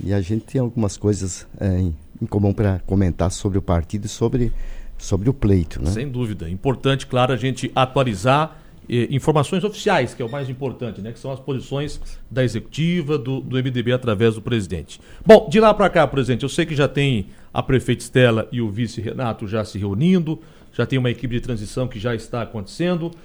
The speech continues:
Speaker 2: Quais são as novidades do M D B depois da vitória nas urnas da última eleição?
Speaker 1: Isso, ah, primeiramente, se me permite, eu
Speaker 2: Pois
Speaker 1: gostaria
Speaker 2: não.
Speaker 1: de, porque foi um pleito relativamente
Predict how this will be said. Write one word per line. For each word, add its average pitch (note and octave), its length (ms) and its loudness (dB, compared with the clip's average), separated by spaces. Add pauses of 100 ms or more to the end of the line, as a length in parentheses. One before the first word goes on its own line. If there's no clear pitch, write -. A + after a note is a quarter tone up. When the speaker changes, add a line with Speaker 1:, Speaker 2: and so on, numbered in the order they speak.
(120)
Speaker 2:
Quais E3 160 0
são G3+ 140 2
as D#3 80 2
novidades D3 420 0
do A#2+ 100 -4
M B2+ 120 -4
D B2 120 -2
B C#3 200 -2 (100)
depois C#3 340 -2
da B2 120 -4
vitória C3 360 -4
nas A#2 220 -4
urnas B2 260 0
da A#2 100 2
última A#2 280 -2
eleição? G#2 380 -4 (560)
Speaker 1:
Isso, D3+ 380 8
ah, A#2 640 6
primeiramente, C#3 640 8
se - 140 -6
me A2 100 6
permite, G#2+ 560 2
eu G2+ 160 2
Speaker 2:
Pois G2+ 140 -2
Speaker 1:
gostaria A2+ 380 4
Speaker 2:
não. A2 40 4
Speaker 1:
de, F#2 560 0
porque - 220 0
foi D#3 180 4
um C3+ 120 6
pleito A#2 580 2
relativamente G#2+ 1300 0